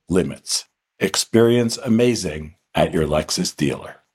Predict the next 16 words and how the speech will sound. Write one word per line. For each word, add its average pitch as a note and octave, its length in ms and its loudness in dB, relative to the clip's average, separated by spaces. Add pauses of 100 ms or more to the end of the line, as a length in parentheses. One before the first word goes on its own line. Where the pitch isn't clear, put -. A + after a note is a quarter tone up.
(1600)
We're C#3 460 2
all D3+ 180 4
drinking C#3 380 0
more C3 240 2
water C#3 280 2
these C3 260 0
days, B2+ 380 2
and A#2+ 280 2
we're A#2+ 180 2
all A#2 560 2 (260)
concerned A#2 760 2 (260)
that G#2 160 2
we're G#2 100 4
drinking G2 480 0
safe, F#2+ 540 2
clean, F2 520 0